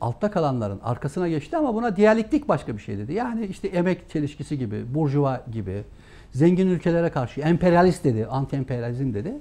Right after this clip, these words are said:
Ama adını mesela sol hiçbir zaman esir Türklere hürriyet demedi yani. Ama şimdi orada esir Türkler diye de bir gerçek var. Böylelikle bu dava sahipsiz kaldı.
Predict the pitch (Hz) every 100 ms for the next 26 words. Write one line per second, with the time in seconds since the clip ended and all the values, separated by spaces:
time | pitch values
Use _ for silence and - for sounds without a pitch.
0 | - - - - - - 190 220 202 226
1 | 247 - - 165 175 165 170 170 160 -
2 | - 185 226 214 147 143 190 185 - 190
3 | - - 147 151 180 139 196 262 262 147
4 | 113 98 101 - - - - - - 123
5 | 117 113 110 110 113 127 - - 117 101
6 | 104 190 214 233 285 294 95 - - -
7 | - - - - 170 220 202 226 233 208
8 | 175 202 208 196 190 196 127 104